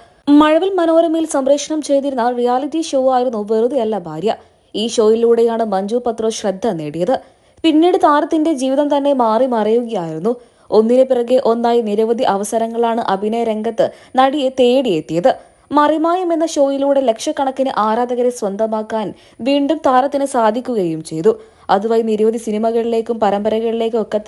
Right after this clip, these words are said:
തന്നെയും അവസരങ്ങൾ ലഭിച്ച് മലയാളികൾക്ക് എല്ലാവർക്കും ഏറെ പരിചയമുള്ള ഒരു നടിയായി മാറുകയായിരുന്നു മഞ്ജു പത്രോസ്. എന്നാൽ പെട്ടെന്നൊരു ദിവസം മറിമായം ഷോയുടെ ചില എപ്പിസോഡുകളിലൊന്നും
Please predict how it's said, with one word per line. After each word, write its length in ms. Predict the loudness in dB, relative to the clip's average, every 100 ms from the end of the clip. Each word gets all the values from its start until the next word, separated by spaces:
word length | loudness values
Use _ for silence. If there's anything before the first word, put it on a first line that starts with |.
| -4
തന്നെയും 340 | -2 -4 -2
അവസരങ്ങൾ 520 | -4 -4 -4 -2 -2
ലഭിച്ച് 340 | -2 -2 -2 -4 -6 -14 -4
മലയാളികൾക്ക് 600 | 2 4 4 2 0 -2 -2
എല്ലാവർക്കും 520 | 0 0 0 -2 -2
ഏറെ 220 | 0 0
പരിചയമുള്ള 640 | 0 -2 -2 -2 0 0 0
ഒരു 120 | 0
നടിയായി 440 | -2 -2 -2 -2 -2
മാറുകയായിരുന്നു 720 | -2 -4 -4 -2 -2 -2 -6
മഞ്ജു 300 | -6 -6 -8 -8
പത്രോസ്. 360 | -6 -4 -4 -10 _ 2
എന്നാൽ 280 | 4 4 4
പെട്ടെന്നൊരു 560 | 2 2 2 4 4 4
ദിവസം 460 | 2 0 0 -2
മറിമായം 540 | -2 0 0 -2 -2 -4
ഷോയുടെ 420 | -4 -2 -2 -2
ചില 200 | -4 -6
എപ്പിസോഡുകളിലൊന്നും 1080 | -6 -6 -4 0 2 2 2 2 0 -4